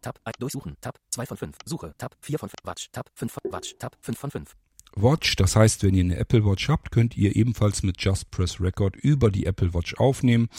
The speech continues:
Speaker 2: Ist natürlich auch ganz praktisch, dann könnt ihr quasi in eure Uhr reinquasseln und damit die Aufnahme dann durchführen. Gut, ähm, wir gehen mal eben wieder
Speaker 1: Fertig, Taste.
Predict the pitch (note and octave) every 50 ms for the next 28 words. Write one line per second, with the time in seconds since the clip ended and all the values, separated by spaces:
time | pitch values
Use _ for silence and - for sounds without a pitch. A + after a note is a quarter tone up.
0 | - - - _ - - G2+ F2 - G2+ G2 F#2 F#2 - G#2 A2+ A2 - - A#2
1 | G#2+ G2+ - - - - A2+ G2+ - - G#2+ G2+ - - - F#2+ F2+ F2 G#2 G2
2 | G2 G2 F#2 - - - F#2+ F#2 F#2 G2 - - G2+ G2+ - - - F2+ F2+ E2+
3 | E2+ - - C3+ C3 B2 A2 A2 G#2+ G#2+ G2+ - - - G2 G2 F#2+ G#2 G#2 G2+
4 | G2+ - - - - - - - - - F2+ F2 - - - E2 D#2 E2 F2 F2
5 | E2 - - - - F2 E2+ - - - E2 D#2+ - F2+ D#2+ D#2 D#2 D#2 - D#2
6 | D#2 D#2 - D2 D2 C#2+ - - - D2 C#2+ C#2 - _ - _ _ - - -
7 | - - - - - - - - - _ _ _ _ _ - - G#3 F3 - -
8 | - - - - - - - - - A2+ B2+ C#3 D3 D3 D3 D3 D3 D3 D3+ D3+
9 | D3 _ _ _ _ _ _ _ _ _ _ _ _ _ _ _ _ - - -
10 | G#2 G#2+ A2+ G#2+ A#2+ C#3+ D#3 D#3+ C#3+ C3 B2+ A2 B2+ B2 A#2 A2+ A#2+ A#2 A2+ A2
11 | A2 A2+ A2+ _ _ _ _ _ _ _ _ _ _ _ _ - C3 - - -
12 | - _ - - - - D#2+